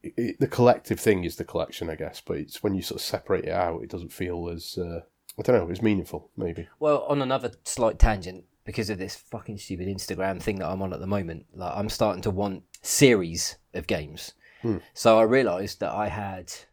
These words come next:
Speaker 2: the entirety of the Star Fox collection. So that starts on,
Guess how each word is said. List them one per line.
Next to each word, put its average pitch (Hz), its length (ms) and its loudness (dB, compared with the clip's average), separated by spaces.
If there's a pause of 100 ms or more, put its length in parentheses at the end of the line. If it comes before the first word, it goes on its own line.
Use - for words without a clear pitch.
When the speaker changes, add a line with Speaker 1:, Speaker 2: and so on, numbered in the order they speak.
(400)
Speaker 2:
the 98 340 -6
entirety 95 600 -2
of 87 220 -12
the 85 100 -8
Star 113 300 4
Fox - 240 -4
collection. - 460 -12 (560)
So 85 420 -6 (560)
that - 160 -2
starts - 380 -4
on, 87 500 -8